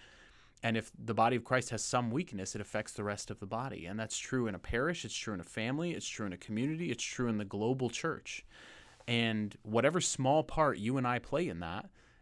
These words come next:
is a part we have to take ownership of. And so really consider what you can offer, and how the Holy Spirit is moving you in hearing this, because I think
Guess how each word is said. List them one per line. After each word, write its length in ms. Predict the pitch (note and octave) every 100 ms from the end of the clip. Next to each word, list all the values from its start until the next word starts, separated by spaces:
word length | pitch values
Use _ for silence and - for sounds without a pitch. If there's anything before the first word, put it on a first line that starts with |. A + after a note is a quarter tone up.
| -
is 100 | A#2
a 60 | A2+
part 180 | - A#2+
we 80 | B2
have 100 | A#2
to 60 |
take 220 | B2 C3
ownership 360 | C#3+ F#3 - -
of. 200 | D#2+ -
And 100 | G#2
so 380 | - A#2 G#2+ G#2 - - - - -
really 180 | C#3 F3+
consider 520 | D#3+ C#3 G3+ C3 G#2+
what 200 | G#2+ A#2
you 80 | C#3+
can 160 | D3
offer, 460 | A2 G#2 - A2+ C3 - - - -
and 520 | A#2 A#2 A2 G#2+ G2+ - A2+ - -
how 200 | - B2+
the 80 | A#2+
Holy 200 | C#3+ C3
Spirit 300 | - D3+ C3+
is 100 | C3
moving 260 | E3+ A#2
you 160 | F#2+ F#2
in 100 | G#2+
hearing 340 | G#2 D3+ F#2+
this, 180 | D#2+ G2+
because 300 | - G#2+ G#2+
I 100 | G#2+
think 360 | G2+ A#2 G#2